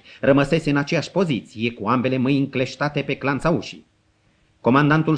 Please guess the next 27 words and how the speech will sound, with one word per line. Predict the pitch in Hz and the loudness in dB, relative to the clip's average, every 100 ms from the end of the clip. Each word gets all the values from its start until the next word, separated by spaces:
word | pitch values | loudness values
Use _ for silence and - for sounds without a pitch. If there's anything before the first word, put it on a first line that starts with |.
| - | 0
Chardot | 139 120 101 170 214 240 - | -2 0 2 4 4 2 0
luase | 120 131 - | 2 2 -2
cu | 120 117 | -6 -4
dânsul | 117 151 147 170 | 0 0 0 -4
și | 170 233 | -4 -2
pe | 151 | 0
medicul | 123 113 113 110 | 0 -2 -2 -2
navei, | 104 101 92 90 _ _ 95 | -2 -2 -4 -10 _ _ 0
doctorul | 160 165 175 180 170 160 | 0 2 2 4 4 0
Langlois, | 113 113 160 127 131 101 85 - _ _ _ | -4 0 0 2 2 2 -2 -12 _ _ _
care | - 143 | 0 2
a | |
făcut | 151 175 240 | 2 -2 -2
primele | - 247 208 135 | 0 2 2 2
constatări | 143 123 127 - 180 | 0 0 -2 -2 0
medicale. | 165 185 226 107 90 - _ _ _ _ _ _ _ _ | 2 0 -2 -6 -8 -14 _ _ _ _ _ _ _ _
Totodată, | - 277 247 127 104 90 - | 2 6 6 4 0 -8 -8
după | 113 123 | -4 0
ce | 147 | 2
m-am | 147 | 2
consultat | 147 147 147 135 180 | 2 2 0 -2 -4
cu | - | -2
comandantul | 139 123 117 107 123 139 175 | 0 2 2 2 0 0 -2
și | 170 | -2
în | 117 | -4
prezența | 120 113 139 151 147 117 | -2 0 2 2 2 -2
acestuia, | 104 120 123 - 147 175 | -2 -4 -4 -4 -2 -2